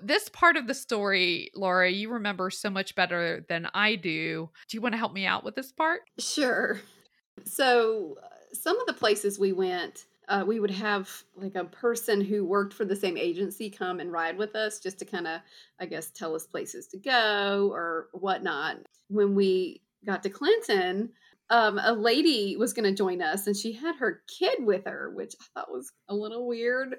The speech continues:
Speaker 2: because of what we were doing. And I just guess she didn't have a babysitter, or she couldn't leave her at home alone or something like that. So, so off we went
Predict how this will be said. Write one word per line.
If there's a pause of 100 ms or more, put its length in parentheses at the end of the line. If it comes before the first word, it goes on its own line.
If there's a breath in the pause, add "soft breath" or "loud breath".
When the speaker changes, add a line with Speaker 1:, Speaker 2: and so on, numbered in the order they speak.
Speaker 2:
because
of
what
we
were
doing. (260 soft breath)
And
I
just
guess
she
didn't
have
a
babysitter,
or
she
couldn't
leave
her
at
home
alone
or
something
like
that.
So, (280 soft breath)
so
off
we
went